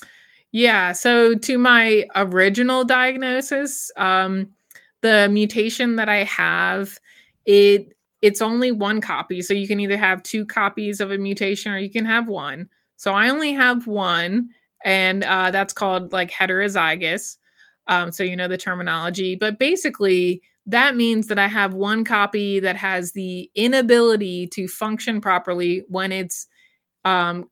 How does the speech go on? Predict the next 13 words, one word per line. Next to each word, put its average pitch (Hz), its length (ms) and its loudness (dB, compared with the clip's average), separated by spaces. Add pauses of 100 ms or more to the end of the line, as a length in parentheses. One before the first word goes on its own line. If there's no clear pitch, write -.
(160)
faced 220 300 0
with 190 200 0
D 196 200 -4
N 185 80 -2
A 175 140 -4
damage. 175 720 -8 (400)
So 202 720 2
what 214 220 0
I 220 80 0
see 220 340 -2
is 196 220 0
that 214 500 2
mutation 208 1000 -4